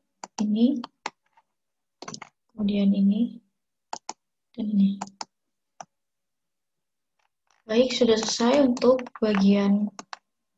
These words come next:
objek bagian kepalanya. Setelah itu kita buat objek bagian badannya.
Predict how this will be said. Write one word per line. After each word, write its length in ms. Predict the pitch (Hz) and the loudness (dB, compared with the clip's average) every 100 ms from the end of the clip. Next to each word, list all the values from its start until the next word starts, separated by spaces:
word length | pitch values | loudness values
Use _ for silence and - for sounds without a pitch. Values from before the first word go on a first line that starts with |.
| - - | -16 -8
objek 320 | 226 - 254 | -8 -6 0
bagian 320 | 240 220 220 | 4 4 4
kepalanya. 720 | 214 214 214 214 202 202 214 262 | 2 -2 -2 2 4 6 4 2
Setelah 320 | 262 - 226 226 | -2 -4 -4 -2
itu 160 | 226 254 | -2 -4
kita 320 | 240 - 240 | -4 -2 0
buat 320 | 208 214 254 - - - _ _ _ _ - - | 0 0 0 -4 -16 -20 _ _ _ _ -20 -10
objek 480 | 220 233 247 262 - | -8 0 2 4 4
bagian 400 | 226 202 214 208 | 2 4 2 2
badannya. 720 | 202 190 190 190 208 269 - | 2 2 4 4 4 2 -2